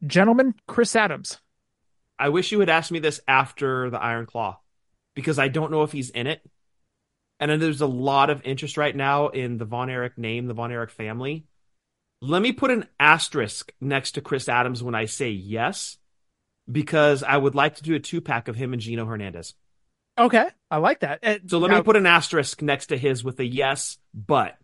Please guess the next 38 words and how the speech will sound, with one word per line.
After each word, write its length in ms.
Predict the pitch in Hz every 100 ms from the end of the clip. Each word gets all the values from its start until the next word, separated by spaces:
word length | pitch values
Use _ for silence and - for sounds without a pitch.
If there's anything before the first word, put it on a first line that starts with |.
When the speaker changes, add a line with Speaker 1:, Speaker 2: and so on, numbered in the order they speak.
| _ _ _
Speaker 1:
Might 340 | 180 165 190 240
have 140 | 247
missed 340 | 190 202 220 -
that 300 | 170 151 131
boat, 280 | 151 156 -
though, 340 | 147 139 127 -
if, 320 | 160 147 139 - - _ _ 190 170
because 320 | 170 190 160
of 300 | 165 135 135
the 220 | 156 151
Vice 420 | 135 156 160 -
documentary. 800 | - 151 - 143 143 170 214 - _ _ _ _ 151
We 120 | 147
might 320 | 151 170 180
have 80 | 180
missed 220 | 175 -
that 240 | 175 147 139
boat 340 | 143 131 - _
with 220 | 160 139
Gino 440 | - 147 143 135 131
and 260 | 131 123
Chris. 540 | - 139 131 123 - - _ _ _ _ _ _ _ -
Speaker 2:
I'm 160 | 180 202
really 220 | 269 226
hoping 320 | 214 220 214
that 120 | 190
the 80 | 170
movie 360 | 147 160 170 160
sparks 600 | - - 156 156 - 147
more 220 | 147 156
interest 480 | 143 139 147 - -
in 360 | 135 135 135
the 100 | 127
Von 240 | 120 131 123
Erichs, 380 | 120 120 - -
in 240 | 147 147
World 300 | 135 135 131
Class, 520 | - 127 123 123 -